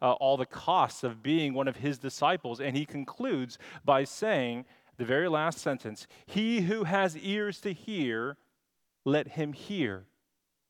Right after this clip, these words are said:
Well, apparently the ones who have ears to hear, that can hear Jesus, are the outcasts and the reprobates of society, not the religious leaders of the day,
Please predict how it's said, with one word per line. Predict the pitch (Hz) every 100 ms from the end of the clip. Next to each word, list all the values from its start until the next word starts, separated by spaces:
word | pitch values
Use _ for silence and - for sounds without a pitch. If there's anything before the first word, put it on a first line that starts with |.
| _ _ _ _ _ _ _ _ _
Well, | 113
apparently | 107 107 170 175 110
the | 110 113
ones | 127 135 139 -
who | 123
have | 127 123 -
ears | 151 143 135 -
to | 123
hear, | 170 170 127 151 - -
that | 127
can | 123
hear | - 180 165 143 139
Jesus, | - 156 214 127 123
are | 139 143
the | 151 180 -
outcasts | 175 208 - 135 117 147 - - - - 151
and | 160
the | 151
reprobates | 135 190 - 156 135 151 -
of | 156
society, | - 156 - 143 165 156 131 131 - 147
not | 131 226 269 143 143
the | 147
religious | 139 135 139 135 131
leaders | 127 123 123 120
of | 113
the | 117
day, | 156 156 95